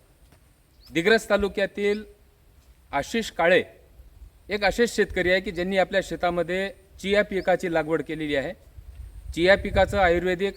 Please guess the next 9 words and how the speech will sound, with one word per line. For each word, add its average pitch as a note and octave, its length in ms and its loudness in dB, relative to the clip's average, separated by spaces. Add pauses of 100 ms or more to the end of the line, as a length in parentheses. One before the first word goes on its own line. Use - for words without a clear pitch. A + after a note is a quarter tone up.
(120)
हर्बल E3 260 2
जे F3+ 100 -4
महत्त्व E3+ 320 -2
आहे, D3+ 160 2 (1000)
अ, C#3+ 120 -2
वनस्पतिक F#3 640 -2
महत्त्व F3 320 0
जे D3+ 120 -2
आहे C#3 180 -4